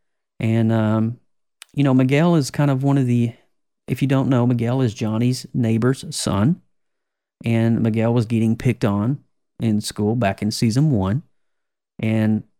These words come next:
he felt, Johnny felt un-, amongst himself to reform Cobra Kai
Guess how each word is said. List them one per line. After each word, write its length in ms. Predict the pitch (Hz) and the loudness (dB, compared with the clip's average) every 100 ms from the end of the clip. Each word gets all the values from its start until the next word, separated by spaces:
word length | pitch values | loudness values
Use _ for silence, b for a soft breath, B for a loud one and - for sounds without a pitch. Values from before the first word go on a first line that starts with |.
| _ | _
he 160 | - 123 | -2 -2
felt, 560 | 123 110 113 117 - - | -2 -4 -4 -6 -12 -8
Johnny 360 | 127 107 107 127 | -4 -2 0 0
felt 280 | 123 110 - | 0 -4 -4
un-, 200 | 110 - - 131 113 | -6 -6 -6 -4 -2
amongst 380 | 117 113 120 - | 0 0 0 -2
himself 500 | 117 - 113 101 120 | -4 -2 -4 -4 -6
to 140 | - 104 | -6 -4
reform 840 | 107 113 131 131 - 127 147 185 | -2 2 2 0 -2 0 2 0
Cobra 340 | - 107 98 - | -2 -4 -4 -8
Kai 440 | - 87 90 131 | -8 -8 -6 -8